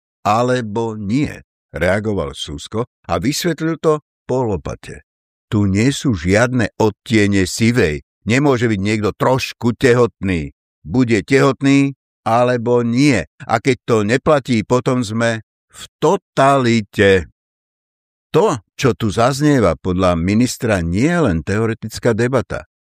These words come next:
Je to spôsob myslenia a mentálneho nastavenia, ktorý má aj konkrétne dôsledky. Roky dvetisícdvadsať až dvetisícdvadsaťtri ukázali,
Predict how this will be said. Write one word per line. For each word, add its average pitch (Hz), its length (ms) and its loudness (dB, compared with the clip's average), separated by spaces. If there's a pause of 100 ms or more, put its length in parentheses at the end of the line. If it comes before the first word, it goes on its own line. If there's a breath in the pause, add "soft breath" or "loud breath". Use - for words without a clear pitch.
Je 135 160 2
to 113 160 0
spôsob - 800 -2
myslenia 120 720 2
a 98 240 0
mentálneho 135 720 -2
nastavenia, 120 720 0 (320)
ktorý 151 400 2
má 156 160 2
aj 117 240 0
konkrétne 151 800 2
dôsledky. 127 720 -2 (240)
Roky 135 240 2
dvetisícdvadsať 123 1120 0
až 98 400 0
dvetisícdvadsaťtri 123 1500 -4
ukázali, 107 720 2